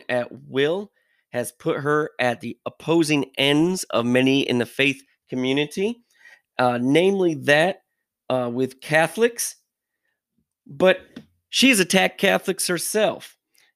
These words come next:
and she has voiced that they are not fit to serve on Supreme Court. Why do I say this? Well, in twenty eighteen,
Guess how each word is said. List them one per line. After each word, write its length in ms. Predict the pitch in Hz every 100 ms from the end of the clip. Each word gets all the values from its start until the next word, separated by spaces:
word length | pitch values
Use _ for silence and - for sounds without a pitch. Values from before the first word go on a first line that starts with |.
| _
and 480 | 135 135 131 127 131 _
she 360 | - - 202 175
has 260 | 170 151
voiced 580 | 135 151 160 185 185 - _ -
that 260 | 131 120
they 200 | 135 190
are 120 | 175 131
not 420 | 135 175 190 -
fit 420 | - - 196 208
to 120 | - 139
serve 380 | - 175 175
on 140 | 170 156
Supreme 440 | - 143 185 180
Court. 400 | 170 - 226 - _ _ _ _ _ _
Why 220 | 139 233
do 100 | 233
I 80 | 226
say 240 | - 233
this? 380 | 226 285 320 - _ _ _
Well, 160 | - 170
in 80 | 170
twenty 340 | - 233 240
eighteen, 680 | 240 233 - 285 254 123